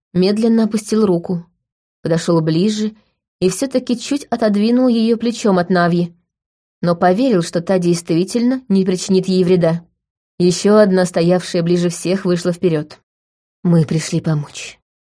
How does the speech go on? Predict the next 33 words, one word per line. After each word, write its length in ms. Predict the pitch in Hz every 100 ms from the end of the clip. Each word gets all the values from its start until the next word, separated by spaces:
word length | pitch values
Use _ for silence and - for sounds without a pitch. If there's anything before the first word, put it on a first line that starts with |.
| _ _ _ _ -
тихо 280 | 185 185
прошелестела 720 | 175 170 180 175 - 185 170 160
она, 260 | 165 185 - _ _ -
протягивая 640 | 190 190 247 233 240 226
к 60 |
Матвею 420 | 220 214 214 220 190
руку. 400 | 156 - 175 170 _ _ _ _ _
Мира 260 | 208 285 277
догадалась, 640 | 226 226 220 233 269 285 -
что 140 | 214
это 180 | 208 233
его 300 | 254 196 170
мама. 460 | 170 160 160 170 _ _ _ _ _
Нави 320 | 185 202 190 185
не 160 | 196
видят 340 | 208 214 170 165
их, 220 | 165 - _ _ _
поэтому 380 | 175 196 208 202
хотят 260 | 214 202
коснуться. 640 | 208 220 220 175 - 175 - _ _ _ _ _
Матвей 340 | 160 165 170 170
ошеломленно 600 | 170 175 165 175 170 170
смотрел 440 | 175 165 165 175
на 80 | 196
нее, 300 | 208 214 208
ничего 400 | 202 196 185 180
не 140 | 185
говоря. 440 | 185 185 180 147 - _ _ _ _ _
Мира 220 | 190 226
не 180 | 247 269
видела 280 | 311 233 196
его 220 | 196 208
лица, 440 | 226 190 - 240